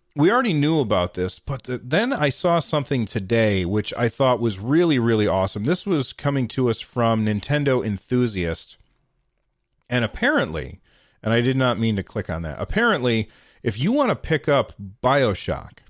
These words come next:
you know, th-, there's three games in the BioShock series, and we all knew that they were bringing BioShock The Collection to the Nintendo Switch. But what we didn't know is that you can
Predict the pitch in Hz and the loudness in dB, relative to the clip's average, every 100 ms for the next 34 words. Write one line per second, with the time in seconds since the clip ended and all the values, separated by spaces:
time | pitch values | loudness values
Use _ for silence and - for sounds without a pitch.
0 | _ _ _ _ _ _ 135 135 127 120 | _ _ _ _ _ _ 0 2 2 2
1 | 127 147 - 131 135 - - 220 220 156 | 2 0 -2 0 0 0 -2 -2 0 0
2 | 170 120 107 95 117 113 - 104 92 - | 0 0 0 2 2 2 0 -2 -2 -4
3 | 175 139 55 - - _ _ - 151 151 | -4 -4 -4 -12 -20 _ _ -2 2 2
4 | 196 233 214 135 160 226 131 101 101 - | 2 2 2 4 4 2 2 2 0 -2
5 | - 113 143 135 113 139 147 123 113 - | -4 0 2 2 2 0 2 2 0 -2
6 | _ _ 92 110 139 135 120 131 110 104 | _ _ -2 0 2 0 0 0 0 -2
7 | - 101 113 113 120 107 156 - - 87 | -10 -4 -4 -2 0 2 0 -2 -4 -4
8 | 71 78 - _ _ _ _ _ _ - | -6 -12 -18 _ _ _ _ _ _ -6
9 | - 127 107 98 90 101 80 73 - 78 | 0 2 2 0 -2 -4 -4 -8 -8 -8
10 | 69 - - _ _ _ _ - 147 151 | -8 -12 -20 _ _ _ _ -2 0 2
11 | 127 98 202 320 220 95 95 71 - - | 0 0 -2 -2 -2 0 0 -2 -6 -16
12 | - _ _ _ _ 143 135 113 131 127 | -20 _ _ _ _ -2 -2 2 2 2
13 | 110 113 117 | 0 -4 -4